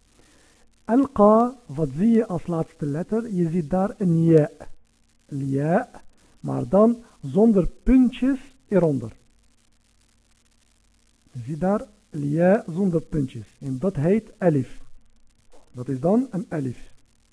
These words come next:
Da'a eindigt op een alif. En yalqa eindigt ook op een alif. Een ja zonder puntjes. En dat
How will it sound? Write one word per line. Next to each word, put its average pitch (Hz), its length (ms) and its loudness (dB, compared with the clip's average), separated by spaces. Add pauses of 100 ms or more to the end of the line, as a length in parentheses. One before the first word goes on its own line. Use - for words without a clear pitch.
(3250)
Da'a 202 800 4 (240)
eindigt 143 560 -2 (680)
op 151 220 -6
een 220 180 8
alif. 185 500 -2 (1400)
En 143 220 -4
yalqa 175 720 2 (200)
eindigt 160 560 -6
ook - 320 -2
op 180 200 -4
een 160 200 0
alif. 147 500 -2 (200)
Een 127 260 -8
ja 156 340 -2
zonder 147 320 -4
puntjes. 151 480 -6 (120)
En 131 200 -8
dat 165 160 -10